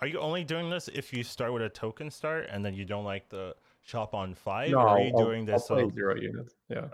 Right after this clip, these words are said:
Speaker 2: I'll
Speaker 1: Okay,
Speaker 2: play zero
Speaker 1: so, uh,
Speaker 2: units
Speaker 1: let's
Speaker 2: as
Speaker 1: say
Speaker 2: well.
Speaker 1: you start with, like, the two two reborn taunt, right? You're
Speaker 2: Mm-hmm.
Speaker 1: just gonna sell that to level. Like, "I don't care."
Speaker 2: Sure.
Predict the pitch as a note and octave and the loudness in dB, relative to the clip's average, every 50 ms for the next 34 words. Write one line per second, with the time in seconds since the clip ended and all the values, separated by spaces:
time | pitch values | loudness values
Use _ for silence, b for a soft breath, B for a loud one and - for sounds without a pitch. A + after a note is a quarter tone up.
0 | A2 A#2 - - G2 F2+ - A#2 G2+ A#2 A#2 A2 G#2 G#2 - - - G2 - - | -4 -4 -2 -2 0 2 2 2 2 2 2 2 2 2 0 -2 -4 -4 -4 -4
1 | A#2+ D#3+ - - G3+ - F3 E3+ - - - C#3+ C#3 C#3 C3+ B2 A#2+ A2 F#2 A2+ | -4 -2 0 0 0 0 0 -2 -4 -4 -4 -4 -2 -2 -2 -2 -2 -4 -4 -6
2 | G#2+ - - B2 A#2 - - - B2 G#2 F#2+ F#2+ F#2+ F#2+ E2+ F2+ E2+ E2+ E2+ E2+ | -6 -4 -4 -6 -6 -4 -4 -4 -2 -2 0 -2 -2 -2 -2 -4 -4 -4 -4 -8
3 | E2+ E2+ F2 - - - F#2 E2+ D#2 C#2+ - _ _ _ _ _ _ _ _ - | -10 -16 -20 -12 -8 -6 -4 -4 -4 -6 -10 _ _ _ _ _ _ _ _ -6
4 | - F2+ F#2 F#2+ A#2+ A2+ A2+ A#2+ - - B2+ A2+ G#2 - - D#3+ D#3+ E3 E3 D#3+ | -4 -2 0 0 2 2 2 2 0 0 -2 -2 -4 -4 -4 -2 -2 0 0 -2
5 | D3+ - - C#3 A2+ G2+ F#2+ E2+ D2 B1 - D#2 - - - - - - - A2 | -2 -2 -4 -4 -2 -2 -2 -4 -6 -8 -10 -10 -12 -12 -14 -12 -10 -8 -6 -6
6 | A2 G#2 G2+ - - - - - - - - - - - C3+ A#2+ | -6 -8 -10 -10 -8 -8 -6 -6 -8 -10 -6 0 4 4 4 4